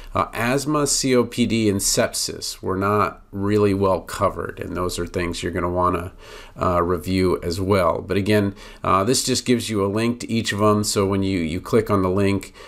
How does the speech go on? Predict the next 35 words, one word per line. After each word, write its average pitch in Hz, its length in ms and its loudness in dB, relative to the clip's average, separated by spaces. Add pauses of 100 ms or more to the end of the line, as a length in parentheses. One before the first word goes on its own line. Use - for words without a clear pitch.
(160)
uh, 87 260 2
just 90 240 -4
like 92 240 0
that, 87 280 0
it'll 85 160 -6
go 87 260 -4
into 90 400 -6
Antibiotics, 92 800 0
A - 40 -14
Quick - 240 -6
and 85 120 -6
Dirty 85 260 -4
Guide. 104 460 0 (360)
Uh, 90 220 -2
so 92 320 0
when 95 180 0
you're 107 140 2
reviewing, 104 800 2 (640)
um, 90 400 -6
for 101 280 2
an 98 160 0
I 107 220 0
D, 127 280 2
for 120 220 2
example, 95 580 -2
your, 95 260 0
let's 95 160 -2
say 98 140 2
your 92 120 4
P 98 160 -2
G 95 100 -2
Y 95 180 2
two 104 180 0
I 95 140 2
D, 107 480 0